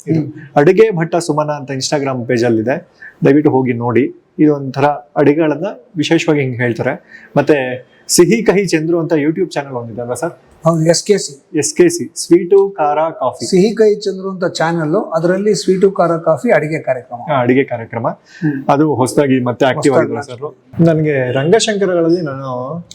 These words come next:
Speaker 1: ಕೆಲವು ನಾಟಕಗಳನ್ನ ನೋಡ್ತಿರ್ತೀನಿ. ನಿಮ್ದು ಮತ್ತೆ ಮುಖ್ಯಮಂತ್ರಿ ಚಂದ್ರು ಅವರ ಕಾಂತ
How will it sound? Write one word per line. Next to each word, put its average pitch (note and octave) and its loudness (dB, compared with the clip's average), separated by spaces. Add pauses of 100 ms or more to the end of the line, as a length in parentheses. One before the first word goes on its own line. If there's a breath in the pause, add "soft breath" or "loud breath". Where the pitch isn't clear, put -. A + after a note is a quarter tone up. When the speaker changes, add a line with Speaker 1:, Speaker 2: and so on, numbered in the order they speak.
(680)
Speaker 1:
ಕೆಲವು D#3 2
ನಾಟಕಗಳನ್ನ D3 0
ನೋಡ್ತಿರ್ತೀನಿ. B2 -6 (520)
ನಿಮ್ದು A3 4
ಮತ್ತೆ F#3 -2
ಮುಖ್ಯಮಂತ್ರಿ E3+ -6
ಚಂದ್ರು C#3 -6
ಅವರ C#3 -6
ಕಾಂತ F3 -2